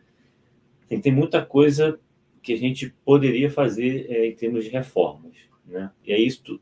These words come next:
o avanço da agenda de reformas vai depender se a gente vai ter um governo de centro-esquerda ou de centro-direita no ano que vem. Dá pra ter, de repente, um mix aí da, das duas agendas, mas como é que você tá vendo a perspectiva do ponto de vista,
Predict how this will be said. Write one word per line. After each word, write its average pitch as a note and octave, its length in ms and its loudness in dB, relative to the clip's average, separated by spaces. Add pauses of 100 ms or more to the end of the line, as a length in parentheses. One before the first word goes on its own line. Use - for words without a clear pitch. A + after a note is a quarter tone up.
(100)
o A2 160 4
avanço C3+ 400 0
da A2+ 80 2
agenda G#2 240 -4
de F#2+ 100 -10
reformas A2+ 440 -2
vai A2+ 160 -2
depender B2 720 -6
se - 80 -20
a A#2+ 40 -8
gente A#2 80 -14
vai A#2+ 100 -8
ter A#2 80 -6
um A#2+ 80 -6
governo G#2+ 300 -2
de G2+ 80 -12
centro-esquerda - 800 -6 (100)
ou C3+ 140 -6
de C3+ 80 -8
centro-direita C3 800 -6
no A#2 120 -6
ano - 100 -12
que D3 100 -12
vem. D3 260 -2 (240)
Dá B2+ 140 0
pra C#3+ 140 -4
ter, D3 160 -2
de B2 80 -2
repente, A#2 340 -6
um G2+ 60 -6
mix A#2+ 400 -2
aí G#2+ 160 0
da, F#2+ 260 -2
das F2+ 160 -8
duas G2 240 -6
agendas, F#2 500 -4
mas F#2+ 480 -8
como C#3 160 0
é E3+ 40 0
que E3 80 -10
você - 100 -8
tá - 140 -2
vendo C3 580 -2
a - 60 -8
perspectiva A2+ 640 -6
do A#2 80 -14
ponto A2+ 160 0
de G#2+ 140 -6
vista, A2+ 440 2